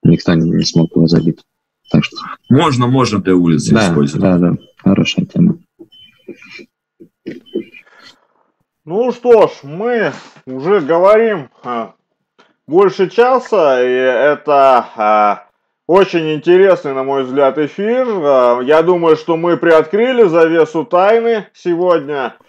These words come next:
Speaker 3: Эм, может, кому-то по-прежнему будет страшно, но, может быть, э, некоторые,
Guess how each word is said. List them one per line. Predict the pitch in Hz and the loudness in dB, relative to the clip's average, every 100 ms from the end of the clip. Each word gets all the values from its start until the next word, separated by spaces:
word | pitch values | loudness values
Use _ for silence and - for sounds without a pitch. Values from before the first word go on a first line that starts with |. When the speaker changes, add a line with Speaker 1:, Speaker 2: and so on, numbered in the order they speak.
| _ - - - | _ -20 -20 -10
Speaker 3:
Эм, | - 120 123 123 127 127 127 127 120 117 120 120 | -2 0 0 -2 -12 -12 -12 -14 -14 -12 -12 -6
может, | 147 226 196 165 | 2 4 4 2
кому-то | 180 185 170 170 | 0 2 0 2
по-прежнему | 165 165 220 208 180 170 156 | 2 4 4 4 0 -2 -2
будет | 151 151 143 | 0 -2 -4
страшно, | - 180 202 214 - 180 143 | -2 0 2 0 -2 -4 -4
но, | 131 147 196 | -2 0 0
может | 170 135 165 160 | -2 -2 -2 -2
быть, | 151 135 - 123 | -2 -2 -2 -4
э, | 120 110 - _ _ | -2 -2 -8 _ _
некоторые, | 127 156 165 131 139 131 123 107 | -2 0 0 -2 -2 0 0 -2